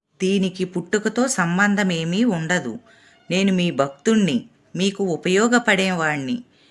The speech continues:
మీరు నన్ను నిరాధారణగా చూడటం మంచిది కాదు" అని అన్నాడు. పింగళకుడు అన్నాడు, "నిజమే, నాకు ఉపయోగపడినా పడకపోయినా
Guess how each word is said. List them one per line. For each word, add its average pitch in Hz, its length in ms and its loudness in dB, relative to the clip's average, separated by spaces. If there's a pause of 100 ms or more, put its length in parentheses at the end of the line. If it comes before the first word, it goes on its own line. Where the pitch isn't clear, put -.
(160)
మీరు 180 220 0
నన్ను 170 300 2
నిరాధారణగా 170 1080 2
చూడటం 160 580 -2
మంచిది 160 380 -2
కాదు" 135 400 -4 (240)
అని 190 240 2
అన్నాడు. 139 520 -4 (880)
పింగళకుడు 185 560 4
అన్నాడు, 160 520 0 (280)
"నిజమే, 208 600 2 (360)
నాకు 170 280 0
ఉపయోగపడినా 180 1040 2
పడకపోయినా 151 880 -2